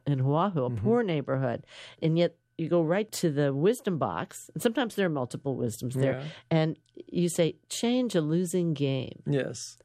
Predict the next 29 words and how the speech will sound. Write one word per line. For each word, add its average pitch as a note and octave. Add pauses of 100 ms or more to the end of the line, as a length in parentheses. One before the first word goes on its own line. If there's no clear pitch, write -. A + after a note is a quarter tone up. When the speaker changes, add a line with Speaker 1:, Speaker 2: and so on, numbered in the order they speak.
(200)
Speaker 1:
What B3
does C#4
that C4+
mean, G#3+
and D#3+
why D#3
is F#3
it D#3
there? C3+
Speaker 2:
Change G3+
a G3+
losing E3
game A2+
refers B2
to -
really C3
my G#2 (680)
grandparents', A2 (120)
you -
know, -
decision A2 (420)
that B2 (400)
in D3+
Japan C#3+
at A#2
the E3
time, A#2+ (720)
there A#2+
were A#2+